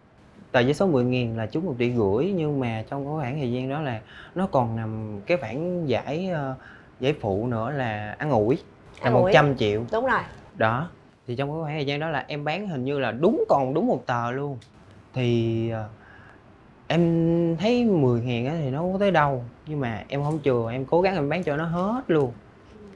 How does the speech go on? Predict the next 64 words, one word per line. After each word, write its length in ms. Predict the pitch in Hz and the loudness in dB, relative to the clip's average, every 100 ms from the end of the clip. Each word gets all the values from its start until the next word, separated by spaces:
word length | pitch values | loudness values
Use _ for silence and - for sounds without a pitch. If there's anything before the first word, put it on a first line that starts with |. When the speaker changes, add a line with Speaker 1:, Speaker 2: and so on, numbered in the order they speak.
| - - - - - - - | -20 -20 -20 -20 -20 -20 -16
Speaker 1:
Sau 280 | - 151 147 | 0 2 4
khi 100 | 147 | 2
chiều 380 | 139 123 117 113 | 2 0 0 -2
lại 260 | 107 120 117 | 0 -2 -4
thì 380 | 120 110 107 104 - | -8 -8 -10 -6 0
tờ 100 | 110 | 2
vé 100 | 135 | 2
số 140 | 147 160 | 0 -2
đó 100 | 160 | -4
nó 80 | 170 | -2
trúng. 200 | 160 147 240 - - - | -2 -4 -8 -16 -20 -12
Speaker 2:
Là 120 | 220 220 | -8 -2
tờ 200 | 220 220 | 0 2
vé 80 | |
Speaker 1:
Là 80 | - | 6
Speaker 2:
số 180 | 330 339 | 8 6
cuối 180 | 320 359 | 6 2
cùng 200 | 311 226 | 4 2
mà 80 | 214 | 0
em 140 | 254 | -4
chừa 200 | 254 214 | 0 0
lại 140 | 202 202 | 0 -2
nó 80 | |
trúng? 240 | 262 269 349 - - | -2 -2 -4 -14 -6
Speaker 1:
Không, 260 | 147 147 131 | -4 -4 -4
em 120 | 139 | -4
không 80 | 143 | -2
có 80 | 180 | -2
chừa, 240 | 143 117 110 107 - - | 0 -2 -4 -12 -14 -4
em 80 | 151 | 0
bán 200 | 170 214 | 2 4
luôn. 300 | 160 139 120 - - | 4 4 -2 -14 -12
Speaker 2:
À. 440 | - 240 233 220 202 185 - - - | -6 -4 -2 -2 -4 -8 -18 -20 -10
Speaker 1:
Em 200 | - 175 | -2 2
tính 200 | 160 220 233 | 4 2 6
chừa 240 | 151 135 127 | 6 6 4
nhưng 140 | 143 | 0
mà 60 | 135 | -2
không 100 | 127 | -4
có 60 | 160 | -4
dám 200 | 180 196 | -2 0
chừa, 320 | 143 127 117 | 4 4 4
thì 60 | 120 | 0
kiểu 180 | 135 156 | 2 2
như 120 | 175 | 2
tiếc 300 | 165 220 233 | 6 6 6
mười 240 | 170 135 | 6 6
ngàn 220 | 127 123 120 | 6 2 0
đó 100 | 156 | 0
đó. 80 | - - - | -2 -6 -14
Speaker 2:
Đúng 180 | 262 320 | -8 0
rồi, 180 | 254 214 | 2 2
tại 140 | 214 | 0
vì 120 | 220 | 2
là 160 | 214 196 | 2 0
nếu 160 | 240 349 | 0 0
mà 100 | 262 | 2
bán 180 | 220 311 | 2 0
vé 80 | |
số 300 | 330 311 330 370 | 0 2 2 2
thì 80 | |
một 200 | 226 190 | -2 0
tờ 200 | 233 202 | 4 4
nó, 120 | 196 | 4